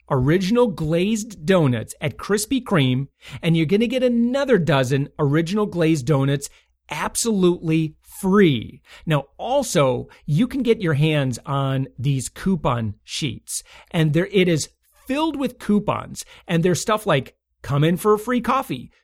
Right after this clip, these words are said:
"Come in for a free donut." And I got a couple of these sheets, and you're right. I mean, they are loaded with just free stuff. And also Krispy Kreme is doing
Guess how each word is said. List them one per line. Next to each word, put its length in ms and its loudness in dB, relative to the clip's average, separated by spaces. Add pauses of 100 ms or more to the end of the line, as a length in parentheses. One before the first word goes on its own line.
"Come 280 0
in 100 2
for 220 0
a 40 4
free 280 0
donut." 340 2 (140)
And 500 0 (220)
I 120 -4
got 220 2
a 60 -4
couple 280 -2
of 60 -4
these 120 -2
sheets, 380 -4
and 240 0
you're 80 -2
right. 180 -6
I 40 -10
mean, 140 -10
they 120 0
are 140 0
loaded 540 0
with 200 -2 (120)
just 260 -8
free 400 -4
stuff. 420 -4 (380)
And 220 0 (120)
also 380 -2
Krispy 320 -2
Kreme 320 0 (100)
is 380 0
doing 720 2